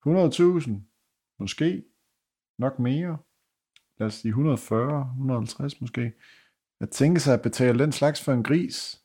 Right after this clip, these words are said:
Altså, jeg, jeg værdsætter da grises selskab. De er nogle af mine næreste og kæreste venner, men jeg ved ikke, om jeg ville give så meget for dem. Og slet ikke, hvis jeg så skulle til at spise grisen. Ja. Når vi syntes, at et havbad ikke var køligt nok,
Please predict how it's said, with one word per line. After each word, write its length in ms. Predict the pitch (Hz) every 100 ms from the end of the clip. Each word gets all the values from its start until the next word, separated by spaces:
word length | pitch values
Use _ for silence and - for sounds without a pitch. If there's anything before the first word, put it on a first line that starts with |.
| _ _ _ _ _ _ _ 104
Altså, 220 | 101 107
jeg, 560 | 110 107 104 104 104 -
jeg 140 | 107
værdsætter 420 | 117 143 143 110
da 100 | 104
grises 440 | 104 120 143 143 117
selskab. 640 | - 127 156 - 117 107 - _
De 80 | 107
er 40 | 98
nogle 220 | 104 120
af 60 |
mine 240 | 104 95 92
næreste 420 | 98 131 - 104
og 60 | 101
kæreste 480 | 107 123 127 113
venner, 280 | 104 117 139
men 300 | 120 104 98 - - - _ _ _
jeg 100 | 95
ved 120 | 95
ikke, 120 | 123 135
om 40 |
jeg 120 | 113
ville 160 | 104 98
give 140 | 104
så 180 | - 127
meget 300 | 151 110 98
for 160 | 98 95
dem. 200 | 98 92 _ _ _ _ _ _ 101
Og 80 |
slet 220 | - 120 156
ikke, 140 | 120
hvis 160 | 107 95
jeg 80 |
så 120 | 95 107
skulle 160 | 101
til 80 | 110
at 80 | 92
spise 380 | - 156 170 -
grisen. 580 | 101 95 87 98 113 _ _ _ _ _ _
Ja. 100 | - - _ _ _ _ _ _ _ 123
Når 220 | 156 170
vi 100 | 147
syntes, 520 | - 147 170 147 -
at 160 | 123 104
et 100 | -
havbad 600 | - 113 135 98 90 -
ikke 280 | 117 120 110
var 100 | 101
køligt 500 | - 120 139 143 117
nok, 280 | 92 110 -